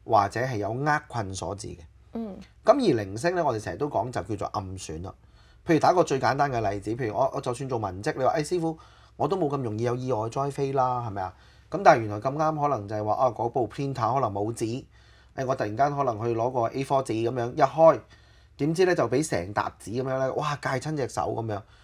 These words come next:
Speaker 1: 係咪啊？諗起都好痛啦，係咪先？或者我哋噉講，誒，或者我哋好似頭先噉講做文職嘅嘢，咁啱可能拉開咗嗰個 printer，唔知道，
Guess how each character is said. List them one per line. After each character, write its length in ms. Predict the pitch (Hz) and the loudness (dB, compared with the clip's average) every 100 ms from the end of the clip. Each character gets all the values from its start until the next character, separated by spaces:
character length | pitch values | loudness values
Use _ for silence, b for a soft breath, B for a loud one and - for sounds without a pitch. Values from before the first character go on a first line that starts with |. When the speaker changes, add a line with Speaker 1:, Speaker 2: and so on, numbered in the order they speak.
| b - | b -6
Speaker 1:
係 60 | 117 | 2
咪 80 | |
啊？ 60 | 127 | 4
諗 220 | 113 147 | 4 4
起 80 | 156 | 2
都 180 | 156 139 | 4 2
好 60 | 120 | 0
痛 260 | 123 107 | -6 -4
啦， 140 | 110 110 | -4 -6
係 20 | |
咪 160 | 101 | -8
先？ 140 | 104 110 | -8 -4
或 100 | 123 | -2
者 160 | 143 190 | -2 0
我 80 | |
哋 140 | 160 117 | 0 -2
噉 180 | 123 151 | -2 0
講， 200 | 123 131 b b b b | -2 -2 b b b b
誒， 140 | 139 156 | -2 4
或 120 | 156 | 4
者 100 | 208 | 4
我 80 | 208 | 2
哋 80 | 143 | 2
好 140 | 175 | 0
似 80 | 160 | -2
頭 100 | 107 | -4
先 160 | 135 | -4
噉 40 | 147 | -4
講 140 | 127 | -6
做 100 | 135 | -2
文 220 | 120 92 101 | -4 -4 -6
職 80 | |
嘅 100 | 143 | -4
嘢， 220 | 107 98 - | -4 -4 -6
咁 120 | - 175 | -2 0
啱 220 | 202 214 - b b b b - | 0 0 -4 b b b b 2
可 80 | |
能 160 | 180 117 | 4 6
拉 180 | 143 170 | 4 6
開 260 | 165 165 165 | 6 4 4
咗 0 | |
嗰 300 | 131 135 131 | 2 0 0
個 80 | |
printer， 540 | 117 - 135 131 95 98 127 | -2 -2 -6 -4 -4 -4 -6
唔 160 | 107 | -6
知 180 | 95 156 | -2 -2
道， 180 | 139 104 | 0 -2